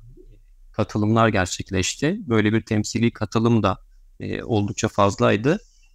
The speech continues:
E, bunun dışında tabii ki Kadıköy'de yaşayan, İstanbul'un farklı ilçelerinde yaşayan katılımcılar da vardı.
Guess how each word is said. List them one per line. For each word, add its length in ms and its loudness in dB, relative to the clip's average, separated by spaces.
E, 160 -4
bunun 240 4
dışında 280 -2
tabii 200 2
ki 120 -6
Kadıköy'de 500 2
yaşayan, 420 -4
İstanbul'un 440 -2
farklı 340 -4
ilçelerinde 500 0
yaşayan 480 0
katılımcılar 640 0
da 100 2
vardı. 420 -2